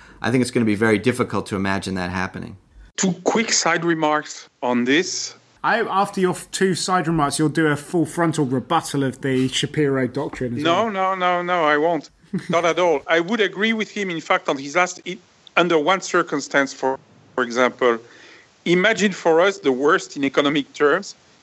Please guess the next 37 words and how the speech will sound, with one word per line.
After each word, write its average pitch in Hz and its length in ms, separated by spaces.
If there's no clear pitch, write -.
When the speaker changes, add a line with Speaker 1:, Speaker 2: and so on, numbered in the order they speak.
Speaker 2:
is 135 180
that 147 220
Donald 175 320
Trump, 180 380
in 143 100
a 131 40
few - 280
weeks 175 420
or 143 100
months, 147 520
finally 175 500
signs 165 560
a 135 80
bilateral 147 720
investment 147 560
treaty 160 440
with 113 240
China 131 560
after 151 320
having 139 280
scuttled 165 560
the 127 80
T 147 260
P 139 240
P. 147 380
And 143 240
while 165 280
we 151 180
haven't 170 540
taken 147 340
advantage 135 540
of 120 200
this 143 360
to 151 120
advance 147 460
our 135 280
own 165 400